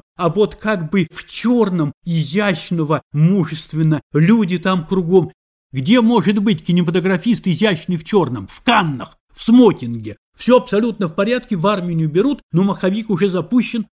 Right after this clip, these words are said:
Но он не знал, как запущен.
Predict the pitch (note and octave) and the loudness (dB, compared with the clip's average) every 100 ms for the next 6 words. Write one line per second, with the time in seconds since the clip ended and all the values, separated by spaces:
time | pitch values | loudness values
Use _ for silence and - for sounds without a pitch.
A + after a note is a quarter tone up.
0 | _ - C#3+ F3 - G3+ G3+ G3+ G3 D#3 | _ -2 4 4 4 4 4 4 2 0
1 | G#3 G#3 D#3 - G#3 B2 G2+ G#2+ - B2 | 0 2 -2 -4 -4 -4 -8 -10 -10 -16
2 | - - - - | -16 -18 -20 -20